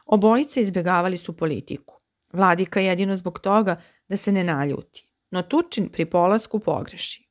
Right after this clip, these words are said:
ustade ide i nehotice dirnu Vladiku. „Bosfor je”, reče, „i Carigrad lepši od Neapolja,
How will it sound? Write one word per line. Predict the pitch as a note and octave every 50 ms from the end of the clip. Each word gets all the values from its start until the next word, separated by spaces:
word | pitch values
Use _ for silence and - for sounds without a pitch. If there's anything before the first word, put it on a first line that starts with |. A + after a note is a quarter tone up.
| _ -
ustade | G#3 G3+ G3+ G3 - - F3 D#3+ D#3+ D#3
ide | D3 D3 C#3+ - - - _ _ _ _ _ _ _
i | - G3+
nehotice | F#3+ F#3+ F#3+ G3 G3+ - D4 D4 - G3+ - - - E3
dirnu | D#3+ F3+ F#3 F3 E3+ E3+
Vladiku. | D#3+ D3 C3 B2 B2+ - - - _ - - _ _ _ _ _ _ _ _ _ _ _ -
„Bosfor | - F3 F3+ F3 F3+ F3+ - - A#3+ C4+ B3
je”, | A#3+ F#3+ - _ _ -
reče, | - F#3 F#3 G3 G#3+ G#3+ - - F#3 E3
„i |
Carigrad | D#3+ - - F3+ F3+ F#3+ G#3 G3 G3+ G3+ G3+
lepši | G3+ G3+ G#3 G#3 - - G#3
od | G3+ F3
Neapolja, | F3+ F#3 E3+ E3 D#3+ D#3 - - D#3+ D3+ -